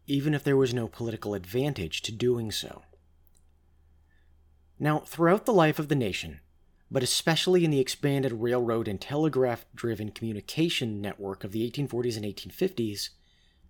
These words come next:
abolitionists began to talk.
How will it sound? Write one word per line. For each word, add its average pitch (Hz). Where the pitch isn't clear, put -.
abolitionists 101
began 120
to -
talk. -